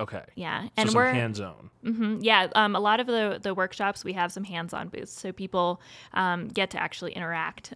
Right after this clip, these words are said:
Speaker 2: um, with some of the makers, and they get to walk away with something. And we will have the fourth floor active that day as well. So people can go ahead and test out the stuff that's up there.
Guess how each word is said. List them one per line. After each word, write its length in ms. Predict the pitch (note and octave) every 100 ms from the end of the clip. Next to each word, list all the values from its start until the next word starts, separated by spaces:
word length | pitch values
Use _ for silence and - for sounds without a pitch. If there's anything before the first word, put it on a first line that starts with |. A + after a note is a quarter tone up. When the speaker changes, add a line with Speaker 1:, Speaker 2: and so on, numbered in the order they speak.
| -
Speaker 2:
um, 320 | E3+ E3 -
with 200 | F#3 E3+
some 180 | - F#3+
of 80 | F3
the 60 |
makers, 480 | - - F3+ E3+ F3+
and 160 | F3 E3
they 60 |
get 140 | E3+ E3
to 60 |
walk 200 | E3+ E3
away 200 | E3+ E3+
with 120 | -
something. 480 | - - G#3+ - - - - - -
And 200 | - G3
we 80 | G3
will 160 | G#3+ A3+
have 160 | G#3+
the 80 | F#3+
fourth 260 | F#3 F#3+ F3+
floor 300 | - F3+ F3+
active 420 | E3 E3+ E3+ E3
that 200 | E3+ E3
day 160 | F3 -
as 120 | F3+
well. 220 | A3 -
So 160 | F#3+ G#3+
people 300 | - F3+ F3
can 320 | - F3+ E3+
go 100 | E3
ahead 260 | E3+ E3 E3
and 200 | E3 E3
test 260 | - -
out 120 | -
the 80 | -
stuff 240 | A3 - -
that's 200 | - -
up 140 | -
there. 300 | - - A3+